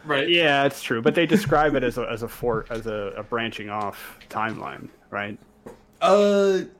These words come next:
Speaker 3: they actually, I don't think they ever explain it.
Speaker 2: Well, I, he, there's, anyway, there's a scene where he's, he's on a chalkboard and he draws a line and then he does, like, a fork and you have to go back.
Speaker 3: Oh,
Speaker 2: Uh,
Speaker 3: oh, yeah, for, for, for future Biff.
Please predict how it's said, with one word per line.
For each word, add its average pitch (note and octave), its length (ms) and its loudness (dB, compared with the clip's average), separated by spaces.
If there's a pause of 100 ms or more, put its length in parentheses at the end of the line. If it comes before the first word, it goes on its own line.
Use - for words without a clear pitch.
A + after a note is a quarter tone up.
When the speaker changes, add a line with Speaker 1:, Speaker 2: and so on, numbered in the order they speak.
(140)
Speaker 3:
they F3+ 120 -4
actually, D4+ 400 -2
I F3 140 0
don't D#4 180 -4
think B3 140 -6
they F3 140 -2
ever D3 200 2
explain E3+ 440 -8
it. G#2 180 -10 (1000)
Speaker 2:
Well, E3 240 6
I, C#3+ 200 -4 (240)
he, D3 200 -6
there's, D#3+ 240 2 (160)
anyway, G#2+ 260 -2
there's C#3 200 0
a C#3 60 -2
scene D#3+ 340 2
where C#3+ 140 4
he's, B2+ 400 -4
he's B2+ 320 -8 (120)
on B2 140 -2
a A2+ 40 -4
chalkboard G2+ 680 -4
and G#2 100 -8
he G#2 260 -10
draws G#2+ 300 -6
a G#2 60 -8
line G#2 360 -6
and G#2 100 -10
then G2+ 80 -10
he G2+ 80 -10
does, G2+ 220 -8
like, G#2 100 -10
a G#2 60 -12
fork - 560 -8
and A2 100 -10
you A2 80 -8
have G#2+ 140 -6
to G#2+ 80 -12
go G2+ 160 -6
back. F#2+ 600 -8
Speaker 3:
Oh, A#3 300 8
Speaker 2:
Uh, G#3 360 2
Speaker 3:
oh, G#3+ 140 6
yeah, G#3+ 340 6
for, E3 320 2
for, D#3 320 2
for D3+ 180 -2
future F3+ 380 -2
Biff. E3+ 440 -2